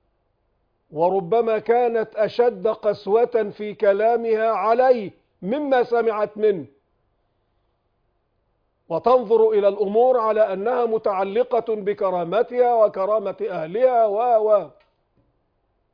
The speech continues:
لا، ليس، يعني، ليس من الكياسة، وليس من النبل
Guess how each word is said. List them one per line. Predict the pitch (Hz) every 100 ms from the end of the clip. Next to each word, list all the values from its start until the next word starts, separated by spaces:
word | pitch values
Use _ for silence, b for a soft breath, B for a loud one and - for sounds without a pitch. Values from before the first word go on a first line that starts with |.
| _ _ _ _ _ _ _
لا، | 165 165 - - _ _ _ _ _ _ _ _ _ _ _ _ _ _ _ _ _ _ _
ليس، | 151 185 196 - 170 160 151 - _ _ _ _ _ _ _ _ _ _ _ _ _ _ _ _ _ _
يعني، | 185 156 151 147 135 131 - _ _ _ _ _ _ _ -
ليس | 185 - -
من | 185 180
الكياسة، | 170 - 180 208 226 - - - _ _ _ _ _ _ _ _ _ _ _ _ _ _ _ _ _ _ _ _ _ _ _ _ _ -
وليس | 156 208 208 -
من | 180 180 175
النبل | 175 185 220 247 160 156 117